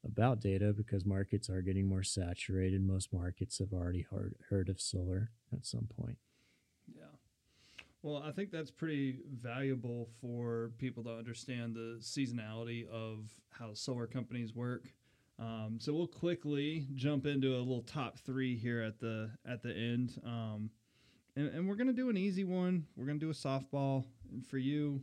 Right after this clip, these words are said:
Speaker 2: you know, this is kind of what our business is built on: social media, and the internet. So we're gonna go top three social media platforms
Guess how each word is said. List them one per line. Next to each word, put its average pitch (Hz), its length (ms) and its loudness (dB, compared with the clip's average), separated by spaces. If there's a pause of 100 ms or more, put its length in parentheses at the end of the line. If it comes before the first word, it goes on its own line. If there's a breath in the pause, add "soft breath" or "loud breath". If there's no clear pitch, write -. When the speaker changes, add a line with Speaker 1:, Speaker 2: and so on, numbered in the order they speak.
(120)
Speaker 2:
you 113 120 -6
know, 113 180 -6
this 117 180 -8
is - 60 -12
kind 123 180 -2
of 117 60 -2
what 117 140 -2
our 117 100 0
business 113 380 -4
is - 60 -10
built 147 300 -2
on: 131 320 4
social 107 380 -4
media, 120 680 2 (140)
and 113 180 -8
the 110 140 -4
internet. 147 480 2
So 127 160 -6
we're 139 100 -4
gonna 220 120 -2
go 269 160 0
top 214 320 -8
three 190 160 0
social 165 340 -2
media 131 240 2
platforms - 680 -12